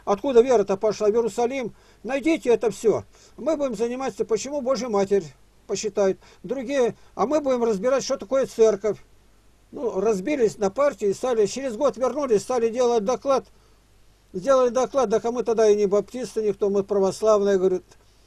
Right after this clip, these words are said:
Они нашли. И две тысячи человек сразу присоединились. Из них, кажется, шестнадцать диаконов сразу рукоположили.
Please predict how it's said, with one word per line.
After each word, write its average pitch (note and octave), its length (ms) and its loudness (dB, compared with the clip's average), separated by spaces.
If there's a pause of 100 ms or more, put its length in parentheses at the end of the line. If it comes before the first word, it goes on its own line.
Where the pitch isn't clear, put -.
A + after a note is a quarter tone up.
(100)
Они A#3 220 -4
нашли. G3 440 -4 (200)
И G#3 80 0
две B3 160 -2
тысячи B3 320 -6
человек A#3+ 440 -2
сразу A#3 300 -4
присоединились. G3 880 -4 (180)
Из G#3 160 -6
них, A3+ 180 -6
кажется, G#3+ 320 0
шестнадцать G#3 560 -2
диаконов A3 520 -2
сразу G#3 260 2
рукоположили. G3+ 800 2